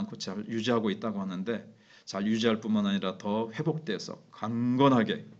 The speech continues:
건강을 회복하게 해달라고 우리 기도하시고 교회 학교를 위해서, 교회 부흥을 위해서 우리 기도하겠습니다. 지금 한국교회는 많이, 예,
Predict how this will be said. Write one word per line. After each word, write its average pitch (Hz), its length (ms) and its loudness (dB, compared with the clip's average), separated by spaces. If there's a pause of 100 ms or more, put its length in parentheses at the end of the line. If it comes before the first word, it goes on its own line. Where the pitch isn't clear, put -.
(120)
건강을 101 380 -4
회복하게 110 380 -2
해달라고 85 680 -4 (680)
우리 92 120 -12
기도하시고 104 640 -4
교회 117 180 2
학교를 113 360 2
위해서, 107 560 2
교회 120 260 2
부흥을 135 400 6
위해서 104 520 2 (600)
우리 87 340 -6 (240)
기도하겠습니다. 98 960 -2 (800)
지금 104 640 0 (880)
한국교회는 113 600 4
많이, 107 600 2 (840)
예, 80 340 -10